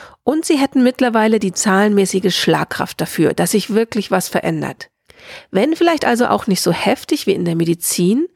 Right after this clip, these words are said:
verändern sich Branchen immer weiter, je mehr Frauen dort beruflich einsteigen. Sobald sie eine kritische Masse erreichen, gestalten sie die Kultur eines Unternehmens und eines ganzen Berufsfelds mit.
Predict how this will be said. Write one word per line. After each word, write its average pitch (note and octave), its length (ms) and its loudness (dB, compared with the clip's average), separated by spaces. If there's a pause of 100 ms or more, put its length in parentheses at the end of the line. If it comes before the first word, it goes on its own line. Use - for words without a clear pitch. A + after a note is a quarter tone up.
(280)
verändern C#4 580 0
sich C#4 220 -2
Branchen B3 540 2
immer A3+ 260 2
weiter, D#3+ 300 0
je D#3+ 200 0
mehr F#3 380 4
Frauen F#3 380 0
dort E3+ 240 0
beruflich E3 440 -2
einsteigen. - 640 -4 (200)
Sobald - 380 -2
sie - 100 0
eine F#3+ 160 -2
kritische F3 440 -2
Masse E3+ 300 -2
erreichen, A3+ 560 0 (460)
gestalten C4 500 0
sie A#3+ 140 0
die G3 80 -4
Kultur A3+ 560 0
eines F3 180 -2
Unternehmens F3 720 0
und F3+ 180 -4
eines E3+ 240 -2
ganzen F3+ 340 -2
Berufsfelds - 680 -2
mit. - 300 -8